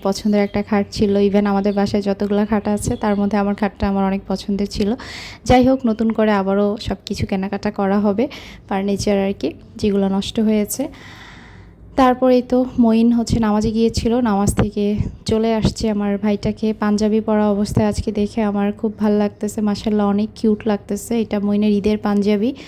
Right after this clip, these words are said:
মাশাআল্লাহ ওকে অনেক মানিয়েছে। সবাই মাশাআল্লাহ বলবেন, আমার ছোট্ট কুট্টু ভাইটা বড় হয়ে গেছে দেখতে দেখতে চোখের সামনে। তো সবাই আমার ভাইটার জন্য দোয়া করবেন, আমাদের একমাত্র আদরের ভাই।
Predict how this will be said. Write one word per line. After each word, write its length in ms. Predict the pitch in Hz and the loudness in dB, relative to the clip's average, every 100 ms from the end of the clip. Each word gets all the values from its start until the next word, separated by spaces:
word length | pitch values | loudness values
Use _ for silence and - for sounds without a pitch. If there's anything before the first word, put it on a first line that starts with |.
| - - - - - | -20 -20 -20 -20 -6
মাশাআল্লাহ 420 | 202 - 220 208 | -4 0 2 2
ওকে 140 | 202 214 | 0 0
অনেক 240 | 202 208 - | 0 -2 0
মানিয়েছে। 720 | 202 202 208 196 196 180 302 - - | 0 2 0 0 0 0 -2 -10 -16
সবাই 240 | 214 202 202 | -10 -6 -6
মাশাআল্লাহ 440 | 202 202 214 208 | -8 -12 -10 -10
বলবেন, 400 | 208 202 196 214 | -6 -6 -6 -8
আমার 180 | 196 190 - | -8 -10 -8
ছোট্ট 300 | 214 208 214 | -12 -10 -14
কুট্টু 380 | - 220 - | -12 -12 -10
ভাইটা 400 | 220 202 202 220 | -6 -4 -4 -6
বড় 260 | 220 208 202 | -2 0 0
হয়ে 260 | 220 214 208 | -2 -4 -4
গেছে 360 | 208 - 233 | -6 -8 -10
দেখতে 300 | 220 208 - | -8 -10 -8
দেখতে 260 | 202 202 208 | -8 -8 -12
চোখের 320 | 202 202 214 - | -12 -10 -10 -8
সামনে। 340 | 214 208 208 269 - - - - - - - | -8 -6 -6 -8 -14 -20 -20 -20 -20 -20 -10
তো 140 | 214 | -6
সবাই 320 | 214 233 226 226 | -2 -2 0 0
আমার 260 | 226 226 | 0 -4
ভাইটার 320 | 214 208 208 | -4 -6 -6
জন্য 260 | 202 208 214 | -6 -6 -4
দোয়া 180 | 208 202 | -4 -4
করবেন, 440 | 202 208 202 214 | -4 -6 -4 -6
আমাদের 500 | 202 196 196 196 202 202 - | -6 -6 -4 -2 -2 -6 -10
একমাত্র 580 | 220 214 214 214 208 220 | -10 -6 -6 -6 -6 -6
আদরের 460 | 202 202 208 208 | -6 -4 -6 -6
ভাই। 340 | 202 208 202 | -8 -6 -6